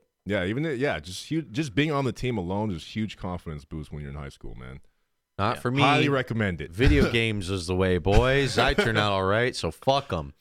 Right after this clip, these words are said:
Speaker 2: Outer Space got a question. If there was one game you would love to see remade, what would you love to see rebooted? He likes the Crash trilogy. He wants to remake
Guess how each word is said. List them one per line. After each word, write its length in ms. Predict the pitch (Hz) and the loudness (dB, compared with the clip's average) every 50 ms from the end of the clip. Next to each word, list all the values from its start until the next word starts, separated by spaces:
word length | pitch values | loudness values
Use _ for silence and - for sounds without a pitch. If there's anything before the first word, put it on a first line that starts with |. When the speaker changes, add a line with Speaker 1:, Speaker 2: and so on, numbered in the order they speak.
| - - - - - - - - | -10 -10 -10 -10 -10 -14 -2 -2
Speaker 2:
Outer 280 | 220 180 147 175 370 202 | 2 4 4 4 4 2
Space 340 | 185 - 202 214 226 214 - | 0 0 0 0 0 0 -2
got 120 | 190 180 | -2 -2
a 40 | 175 | 0
question. 300 | - 190 185 - 185 185 | 0 -2 -2 -2 -2 -6
If 100 | 185 - | -4 -2
there 80 | - 190 | 0 0
was 180 | 180 185 156 151 | 0 0 0 -2
one 160 | 180 196 190 | -2 -2 0
game 180 | 175 180 180 | -2 -2 -2
you 80 | 180 170 | 0 -2
would 120 | 165 147 | 0 0
love 220 | 165 180 185 180 160 | 2 2 2 0 -2
to 60 | 160 | -4
see 160 | - - 156 | -6 -4 -4
remade, 800 | 151 147 147 143 143 156 175 196 208 208 185 151 120 92 85 73 | -2 -2 -2 0 0 0 0 0 0 0 0 0 0 0 -2 -2
what 100 | 87 92 95 | 0 -2 -2
would 120 | 90 82 | -2 -2
you 60 | 92 90 | -2 -2
love 100 | 87 80 | -2 -4
to 40 | - | -6
see 120 | - 87 | -6 -6
rebooted? 1000 | 85 85 85 80 - 92 104 117 127 131 120 113 101 95 85 78 71 65 - - | -4 -4 -4 -4 -2 0 2 2 2 2 2 2 2 2 0 0 -4 -6 -12 -12
He 140 | - 87 92 | -8 -6 -4
likes 340 | 92 90 90 82 - - - | -2 -2 -2 -4 -6 -10 -14
the 60 | - | -14
Crash 420 | - - 92 92 107 113 113 - | -8 -2 0 2 2 2 0 -4
trilogy. 760 | - - 98 90 85 82 69 - 76 76 71 69 65 64 64 | -6 -4 -2 -2 -2 -2 -4 -6 -8 -8 -8 -8 -10 -12 -14
He 140 | - - 87 | -10 -10 -8
wants 300 | 82 82 82 80 - - | -6 -6 -6 -8 -8 -12
to 160 | - - 76 73 | -12 -12 -12 -12
remake 640 | 69 71 80 82 85 82 82 80 80 78 - - - | -10 -10 -8 -8 -6 -6 -4 -6 -6 -6 -8 -12 -16